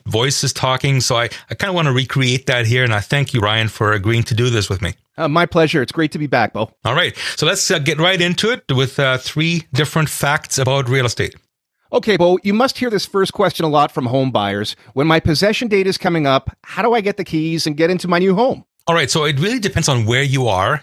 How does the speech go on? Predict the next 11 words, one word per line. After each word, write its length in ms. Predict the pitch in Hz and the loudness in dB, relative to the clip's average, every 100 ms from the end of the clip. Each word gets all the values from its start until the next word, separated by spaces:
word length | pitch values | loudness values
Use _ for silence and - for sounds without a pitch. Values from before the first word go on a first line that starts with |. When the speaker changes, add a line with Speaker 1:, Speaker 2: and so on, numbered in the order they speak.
| - | -2
Speaker 1:
Um, 340 | 104 107 104 - | 0 0 -2 -2
I 140 | 127 | -2
hear 180 | 120 156 | 0 0
that 160 | 139 | 0
a 40 | 123 | 0
lot 200 | 123 131 | 0 0
of 340 | 143 139 - | -2 -6 -6
places 340 | - 127 143 120 | -2 0 2 2
in 100 | 120 | 0
the 60 | |
States 400 | 117 113 120 147 | 0 0 0 -2